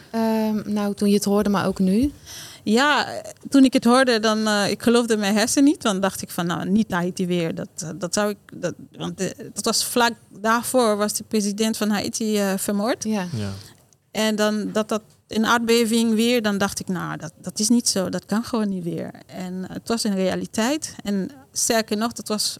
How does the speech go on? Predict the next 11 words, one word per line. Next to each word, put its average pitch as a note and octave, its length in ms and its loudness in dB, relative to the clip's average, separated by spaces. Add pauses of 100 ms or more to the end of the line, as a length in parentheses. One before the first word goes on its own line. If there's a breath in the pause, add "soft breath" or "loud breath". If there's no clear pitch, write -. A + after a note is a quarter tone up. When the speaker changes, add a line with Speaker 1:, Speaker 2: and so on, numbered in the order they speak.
(140)
Speaker 2:
ge-, G#3+ 280 -2
precies B3 340 0
waar A3 140 2
mijn G3 220 -2
ouders, A#3+ 300 -2
mijn G#3 120 -4
familie A#3 400 -2
wonen. G#3 400 -6 (1040 loud breath)
In G#3+ 120 -2
de G#3+ 80 -2
buurt. F#3 460 -4